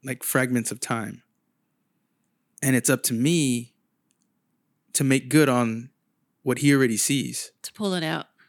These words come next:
Speaker 1: So I'm just, I'm just pulling that out
Speaker 2: Mm-hmm.
Speaker 1: because it's already there.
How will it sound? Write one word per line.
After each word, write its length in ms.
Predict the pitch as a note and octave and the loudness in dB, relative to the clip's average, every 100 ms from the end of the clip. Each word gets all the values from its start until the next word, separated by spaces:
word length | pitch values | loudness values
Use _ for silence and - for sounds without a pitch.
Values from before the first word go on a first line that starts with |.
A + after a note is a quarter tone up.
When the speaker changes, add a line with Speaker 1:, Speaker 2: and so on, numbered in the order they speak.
| _ - _ - D#3+ | _ -20 _ -20 -4
Speaker 1:
So 200 | - C3 | 0 0
I'm 200 | C3 D3 | 0 0
just, 220 | D#3 C#3+ - | 2 0 0
I'm 120 | C#3+ | 0
just 200 | C#3+ - | 0 -2
pulling 340 | - D3 D#3+ | -2 0 2
that 160 | D3 C3 | 2 0
out 320 | C3+ C#3 - | -2 -4 -6
Speaker 2:
Mm-hmm. 300 | G3 F3+ F3 F3 _ _ | -6 -6 -8 -12 _ _
Speaker 1:
because 260 | C#3 C3 C3 | -6 0 2
it's 140 | C3+ | 4
already 260 | D3+ D3 B2 | 4 4 4
there. 400 | A#2+ C3+ A2+ - | 2 0 -2 -12